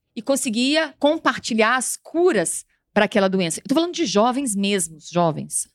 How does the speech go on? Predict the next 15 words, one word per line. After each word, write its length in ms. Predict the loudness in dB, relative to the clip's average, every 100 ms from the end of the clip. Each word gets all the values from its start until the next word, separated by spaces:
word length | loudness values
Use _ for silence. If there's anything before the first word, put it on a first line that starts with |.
| _ -4
adolescentes. 800 | 2 2 2 0 -4 -4 -6 -8 -14 -2
Uma 280 | 2 4 4
outra, 480 | 2 0 -2 -4 -4 _ -8
ela 200 | -2 -2
foi 340 | -2 0 0 0
atrás 480 | -4 -2 0 0 -2
de 80 |
uma 140 | -4 -4
dor 460 | 2 2 2 -4 -12
da 80 | -10
comunidade 640 | -10 -8 -6 -4 -4 -4
dela, 320 | -2 0 -2
que 160 | -4 0
era 180 | 0 0
problema 640 | -4 0 2 2 0